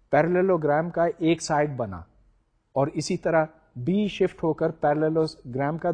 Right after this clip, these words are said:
دوسری side بنا۔ اب ان کے درمیان جو diagonal ہے، جو ان کا resultant بنتا ہے، وہ سی ہے۔ C is the resultant of adding A and B, and this is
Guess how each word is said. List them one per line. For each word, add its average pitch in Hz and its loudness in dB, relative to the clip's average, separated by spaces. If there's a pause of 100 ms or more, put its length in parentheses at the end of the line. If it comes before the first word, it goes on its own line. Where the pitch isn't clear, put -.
دوسری 170 -4
side 127 -2
بنا۔ 85 -14 (1120)
اب 165 -2 (100)
ان 247 2
کے 285 -2
درمیان 175 0
جو 180 2
diagonal 131 2
ہے، 95 -6 (360)
جو 143 -2
ان 175 0
کا 160 2
resultant 139 2
بنتا 127 -2
ہے، 101 -10 (1120)
وہ 190 2
سی 185 -4
ہے۔ 82 -10 (580)
C - -2
is 214 2
the 151 4
resultant 151 -2 (420)
of 139 -4
adding 170 -4 (120)
A 160 2 (140)
and 135 -4 (120)
B, 175 -2 (720)
and 147 -4
this 170 -2
is 185 -2